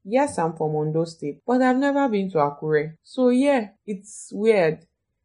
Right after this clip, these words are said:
And I think my issue started with when I just acquired the number,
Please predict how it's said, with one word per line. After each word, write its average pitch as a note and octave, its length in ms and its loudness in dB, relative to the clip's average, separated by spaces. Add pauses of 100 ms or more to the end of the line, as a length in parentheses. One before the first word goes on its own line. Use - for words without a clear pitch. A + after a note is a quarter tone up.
(220)
And F3 400 0
I F3 140 0
think A#3+ 500 -2
my D#3+ 400 0
issue F#3 320 -12
started E3 680 0
with D3+ 300 -8 (760)
when F3+ 160 -2
I F3+ 120 0
just F3+ 200 2
acquired D#3+ 520 0
the D3+ 80 -10
number, D#3 640 -2